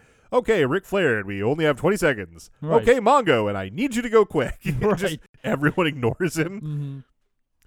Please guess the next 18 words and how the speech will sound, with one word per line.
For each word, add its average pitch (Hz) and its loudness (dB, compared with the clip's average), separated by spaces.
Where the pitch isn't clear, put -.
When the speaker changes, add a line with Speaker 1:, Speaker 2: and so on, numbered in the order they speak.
Speaker 1:
Benoit 196 -2
says 214 -2
that 170 -6
he 156 -4
spent 165 -8
his 143 -8
whole 208 -4
career 143 0
to 101 -6
become 95 -10
a 101 -10
Horseman, 87 -14
and 107 -14
he 214 -14
trusts - -4
Flair 160 -4
and 131 -6
Arn, 87 -8